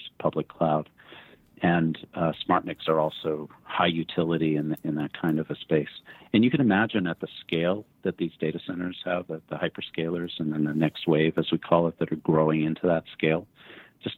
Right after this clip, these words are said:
because of all that data out there, uh, their infrastructure overhead is,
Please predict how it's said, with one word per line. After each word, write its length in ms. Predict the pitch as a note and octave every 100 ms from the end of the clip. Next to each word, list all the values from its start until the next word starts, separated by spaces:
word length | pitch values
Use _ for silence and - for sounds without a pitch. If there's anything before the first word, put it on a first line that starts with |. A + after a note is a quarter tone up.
| -
because 340 | F2+ - A2
of 100 | F2
all 100 | D#2+
that 160 | D#2+ -
data 260 | E2 E2
out 220 | F#2 G2 -
there, 200 | G2+ G#2+ _ - - - _ _ _ -
uh, 180 | F2 E2+
their 160 | G2+ F#2+
infrastructure 920 | A2 A#2 G#2+ - E2+ - F2 D#2 C#2+ -
overhead 480 | G#2+ A2+ A#2 - D#2+
is, 100 | D#2